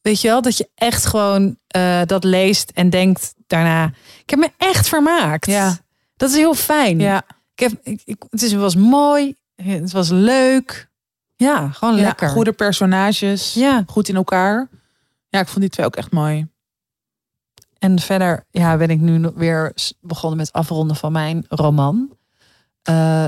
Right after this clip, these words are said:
Speaker 1: dus lees ik, eh, ja, ik heb straks voor in de tips nog één boek. Dus, eh, die bewaar ik
Speaker 2: Spannend.
Speaker 1: voor zometeen.
Speaker 2: Oké.
Speaker 1: Heb je wel, heb je boeken waar je,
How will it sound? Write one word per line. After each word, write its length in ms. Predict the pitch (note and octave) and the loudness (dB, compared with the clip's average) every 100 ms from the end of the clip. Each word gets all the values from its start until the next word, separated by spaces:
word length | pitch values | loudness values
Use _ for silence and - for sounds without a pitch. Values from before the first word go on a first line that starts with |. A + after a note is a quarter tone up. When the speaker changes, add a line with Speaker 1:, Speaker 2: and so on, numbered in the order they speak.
| - | -4
Speaker 1:
dus 200 | E3 E3 | -6 -2
lees 220 | E3+ E3 | -2 -2
ik, 100 | E3+ | -6
eh, 160 | - E3+ | -6 -2
ja, 540 | D#3+ D#3+ D3+ - - - | -2 -2 -4 -8 -14 -6
ik 220 | E3+ - | -6 -6
heb 80 | D#3+ | -10
straks 340 | - - F#3 - | -8 -4 -4 -4
voor 120 | E3 | -4
in 40 | |
de 40 | D#3+ | -2
tips 200 | D#3 - | -4 -6
nog 180 | D#3+ - | -6 -6
één 160 | D3 | -8
boek. 220 | D#3 D#3+ - | -10 -14 -12
Dus, 220 | D3 - | -8 -8
eh, 200 | - D#3+ - | -6 -8 -8
die 120 | D#3+ F#3+ | -8 -4
bewaar 360 | C#4 E4 E4 | 0 0 0
ik 140 | F4+ - | -2 -2
Speaker 2:
Spannend. 640 | - - - - F#4+ A4+ | -6 -6 -10 -2 0 2
Speaker 1:
voor 920 | D#4 F4 A#4 A#4+ A#4+ B4 B4 A4+ E4+ | 2 2 2 2 2 2 2 0 -4
zometeen. 920 | - - B3 C#4+ D#4 - - C#3+ - - - - - | -6 0 0 0 -2 -4 -4 -4 -6 -14 -20 -20 -6
Speaker 2:
Oké. 1200 | F#3+ G3+ G#3 _ _ C#4 A#3 E3+ A2 F#2 - - F#2 - - | 0 0 -2 _ _ -2 0 0 0 -4 -8 -10 -12 -12 -4
Speaker 1:
Heb 120 | G#3+ | 0
je 120 | C#4+ | 2
wel, 160 | C#4+ C4 | 2 0
heb 160 | A#3+ - | -2 -2
je 160 | C4 | -2
boeken 260 | G#3 A#3+ A#3 | 0 -2 0
waar 160 | A#3 | 0
je, 500 | A3+ A3 G#3+ G#3 G3+ | 2 2 2 0 -4